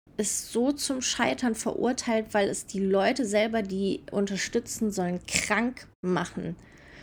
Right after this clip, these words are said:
krank macht.“ Und meiner Meinung nach kann das halt einfach überhaupt nicht sein. Und da müssen wir uns an ganz, ganz vielen Stellen, finde ich, die Frage stellen, okay,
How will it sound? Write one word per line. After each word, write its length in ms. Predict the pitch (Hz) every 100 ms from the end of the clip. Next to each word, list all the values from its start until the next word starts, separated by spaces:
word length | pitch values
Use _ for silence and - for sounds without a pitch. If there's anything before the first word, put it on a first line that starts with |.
| - - - - -
krank 340 | - 220 220 214
macht.“ 360 | 170 - -
Und 280 | - 185 - - - - - - _ - - - - - - - -
meiner 360 | 202 208 226
Meinung 340 | 214 214 220 208
nach 240 | 202 214
kann 220 | - 208
das 180 | 214 214
halt 160 | 220 -
einfach 380 | 196 - 208
überhaupt 580 | - 107 202 185 196 -
nicht 200 | 185 175
sein. 420 | - 175 185 175
Und 500 | - 180 170 - - - - -
da 120 | 196
müssen 300 | 208 214 233
wir 80 | 202
uns 160 | 202
an 140 | - 196
ganz, 220 | 202 214
ganz 260 | 220 208 -
vielen 600 | - 220 214 208 202 - - -
Stellen, 560 | - - - 208 214 214
finde 300 | - 214 196
ich, 100 | 208
die 140 | 202
Frage 360 | - - 190 208
stellen, 540 | - - 196 190 190 - - - - -
okay, 480 | 190 - 226 196